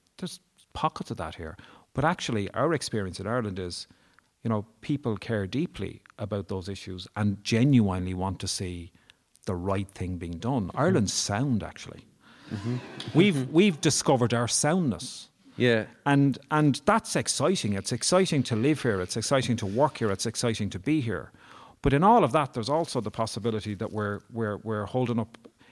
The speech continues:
Speaker 1: isn't it grand that we're holding up a bit of a light at the moment? I mean,
Speaker 2: Yeah.
Speaker 1: after, after the, after both of those referendums,
Speaker 2: Mm-hmm.
Speaker 1: the impact that they had globally, which wasn't why we did it.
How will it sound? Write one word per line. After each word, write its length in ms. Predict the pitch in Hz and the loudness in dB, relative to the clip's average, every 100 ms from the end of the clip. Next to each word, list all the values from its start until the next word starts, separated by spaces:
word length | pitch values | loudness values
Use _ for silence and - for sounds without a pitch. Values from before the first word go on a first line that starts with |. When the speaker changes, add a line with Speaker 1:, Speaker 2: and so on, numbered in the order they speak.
| _ | _
Speaker 1:
isn't 160 | 139 160 | -2 -2
it 100 | 127 | 0
grand 300 | 190 240 196 | 2 4 2
that 60 | |
we're 180 | 147 160 | 2 2
holding 280 | 139 135 120 | 2 2 0
up 120 | 117 | -2
a 40 | 104 | 0
bit 140 | 113 | 0
of 80 | 107 | 0
a 40 | |
light 280 | 98 110 135 | 0 -2 -4
at 80 | - | -6
the 80 | 165 | -6
moment? 360 | 175 185 - _ _ _ - - - | -4 -6 -10 _ _ _ -20 -20 0
I 40 | 123 | 4
mean, 100 | 165 | 6
Speaker 2:
Yeah. 100 | 190 | 4
Speaker 1:
after, 220 | - 185 | 4 0
after 420 | 185 190 - 185 | 2 0 2 2
the, 240 | 147 135 123 | 4 4 4
after 320 | 165 - 156 | 0 2 4
both 280 | 123 156 160 | 6 4 6
of 60 | |
those 180 | 135 123 | 4 4
referendums, 840 | 120 117 117 117 104 82 - - - _ - | 4 2 4 4 2 -4 -12 -16 -20 _ -6
Speaker 2:
Mm-hmm. 140 | 104 | 0
Speaker 1:
the 120 | 117 160 | 2 4
impact 380 | 180 170 143 | 6 6 4
that 140 | 139 131 | -2 0
they 120 | 123 | 0
had 200 | 113 107 | 0 -2
globally, 440 | 113 117 113 87 | 2 2 0 -4
which 200 | 123 - | -6 0
wasn't 320 | 139 135 135 127 | 2 2 2 2
why 100 | 113 | 2
we 100 | 107 | 2
did 200 | 113 | 0
it. 100 | 90 | -2